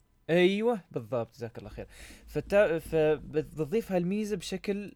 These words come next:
آه، يعني، آه، تابع لل-، لل-، لل-، للساعة نفسها، مو عن طريق برنامج ثاني. فما بتحتاج تنزل برنامج ثاني، أو تحتاج إلى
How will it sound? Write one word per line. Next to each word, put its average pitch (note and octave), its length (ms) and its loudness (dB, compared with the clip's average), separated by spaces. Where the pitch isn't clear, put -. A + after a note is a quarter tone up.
آه، A2+ 680 -4
يعني، A#2 680 -8
آه، A2 720 -8
تابع E3+ 300 6
لل-، D3 320 -4
لل-، A#2+ 280 -6
لل-، A#2 200 -8
للساعة D3+ 400 2
نفسها، E3 500 -6
مو D#3 180 -2
عن D3 160 -2
طريق D#3 200 0
برنامج B2+ 340 -6
ثاني. G#2 340 -12
فما - 720 0
بتحتاج F3 360 0
تنزل C#3+ 300 -4
برنامج C#3 360 0
ثاني، C#3 480 -2
أو B2+ 100 -2
تحتاج B2+ 420 -6
إلى A#2+ 300 -4